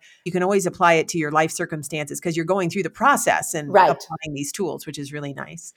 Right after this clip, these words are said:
Speaker 1: What about our listener out there that's like, "Well, that seems too big of a leap. I just wanna learn about this focusing thing." Can you, do you
Speaker 2: Yeah.
Speaker 1: have any more information on that?
Speaker 2: Yes, yes, I do. I actually have an online training that is an introduction to this language that we went over, Susan, what I just took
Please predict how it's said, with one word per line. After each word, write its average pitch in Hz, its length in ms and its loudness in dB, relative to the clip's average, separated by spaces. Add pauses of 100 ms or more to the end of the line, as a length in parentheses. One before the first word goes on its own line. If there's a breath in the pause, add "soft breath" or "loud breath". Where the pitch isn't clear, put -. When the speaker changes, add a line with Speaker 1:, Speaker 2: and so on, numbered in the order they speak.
(160 soft breath)
Speaker 1:
What 381 220 4
about 294 440 6
our 226 180 8
listener 208 380 2
out 180 180 6
there 180 240 6
that's 170 260 4
like, 175 200 4
"Well, 180 380 2
that 302 200 2
seems 285 180 0
too 262 120 -2
big 220 120 0
of 196 100 2
a 185 40 2
leap. 170 220 0
I 277 100 6
just 339 160 -2
wanna 320 180 4
learn 240 200 4
about 214 160 6
this 180 160 0
focusing 175 560 0
thing." 143 280 -8
Can 185 220 0
you, 185 180 4
do 180 80 2
you 196 60 6
Speaker 2:
Yeah. 226 60 8
Speaker 1:
have 254 80 6
any 254 140 2
more 233 280 6
information 208 520 0
on 165 160 0
that? 151 320 0 (220 loud breath)
Speaker 2:
Yes, 254 560 6
yes, 214 280 8
I 175 80 8
do. 196 200 6
I 180 300 6
actually 240 420 4
have 233 220 0
an 202 120 0
online 208 420 0
training 208 600 -4 (240)
that 180 440 2
is 190 160 0
an 196 180 0
introduction 220 840 0
to 226 140 -4
this 214 220 2
language 208 640 4
that 160 280 0
we 180 120 0
went 185 160 -2
over, 180 320 2
Susan, 147 600 -4
what 165 200 2
I 165 100 4
just 170 360 -6
took 208 140 2